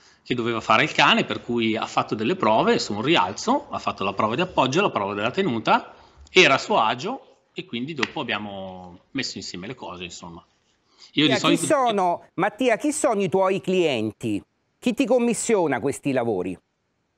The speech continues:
Speaker 1: Ah, allora, i miei clienti sono tutti quelli che hanno un pet o un cane in famiglia, quindi diciamo che oggi il cane in famiglia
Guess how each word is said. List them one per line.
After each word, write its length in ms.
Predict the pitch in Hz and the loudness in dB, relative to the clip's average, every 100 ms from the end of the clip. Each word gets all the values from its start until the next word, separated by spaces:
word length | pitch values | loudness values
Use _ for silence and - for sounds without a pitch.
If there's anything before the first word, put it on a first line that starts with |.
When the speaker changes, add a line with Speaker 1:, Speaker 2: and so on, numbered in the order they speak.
| _ | _
Speaker 1:
Ah, 200 | 120 127 | -2 0
allora, 280 | 135 147 120 | 0 0 0
i 60 | |
miei 140 | 127 156 | -2 -2
clienti 400 | 151 185 247 226 | 0 0 0 -4
sono 800 | - 139 127 120 117 113 110 113 | -4 -4 -4 -4 -4 -6 -6 -8
tutti 240 | 135 123 | -8 -8
quelli 260 | 151 156 208 | -4 -2 -2
che 280 | - 117 110 | -2 -2 0
hanno 460 | 104 117 117 110 | -2 -4 -4 -4
un 200 | 107 123 | -4 -6
pet 360 | 123 156 196 - | -2 0 0 -2
o 180 | 156 107 | -2 -2
un 120 | 107 | -6
cane 260 | 107 101 101 | -4 -4 -6
in 60 | |
famiglia, 460 | 104 135 190 104 98 | -6 -2 0 0 -4
quindi 500 | 120 113 101 98 95 - - _ | -6 -6 -4 -8 -10 -16 -20 _
diciamo 460 | 117 110 123 131 | -6 0 2 2
che 480 | 123 117 113 107 107 - | 0 -2 -2 -2 -4 -2
oggi 760 | 135 165 139 - 180 180 139 | -2 0 -2 -4 -2 -2 -2
il 240 | 123 113 110 | -4 -4 -4
cane 200 | 131 120 | -2 -2
in 60 | |
famiglia 600 | 113 120 147 160 160 147 | -4 -4 -2 0 0 -2